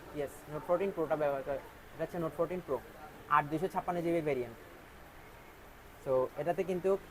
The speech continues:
এআই ক্যামেরা ব্যবহার করা হয়েছে, টু-, আহ, টু হান্ড্রেড মেগাপিক্সেলের ক্যামেরা ব্যবহার করা হয়েছে এখানে।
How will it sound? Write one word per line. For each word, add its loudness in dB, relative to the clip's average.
এআই 8
ক্যামেরা 4
ব্যবহার 4
করা 4
হয়েছে, 4
টু-, 6
আহ, 6
টু 2
হান্ড্রেড 4
মেগাপিক্সেলের 4
ক্যামেরা 2
ব্যবহার 6
করা 2
হয়েছে 0
এখানে। -4